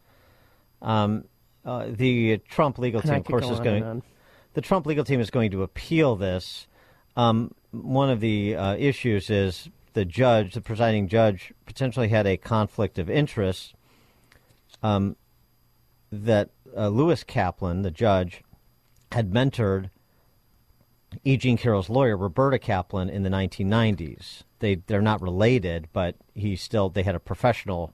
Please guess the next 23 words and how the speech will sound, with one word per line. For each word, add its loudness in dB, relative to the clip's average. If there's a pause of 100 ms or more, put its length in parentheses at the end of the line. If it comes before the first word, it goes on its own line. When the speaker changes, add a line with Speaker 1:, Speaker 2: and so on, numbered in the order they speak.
(100)
Speaker 1:
relationship -2
of -12
some -6
sort. -8
Speaker 2:
Oh. -8 (720)
Speaker 1:
So 2
that 2 (380)
potentially -2
is -2 (180)
uh, -4
a -8 (160)
problem, 0
I -4
would -6
say. 0
It -4
was -6
never 0
disclosed. 0
It -8
should -2
have -2
been. -6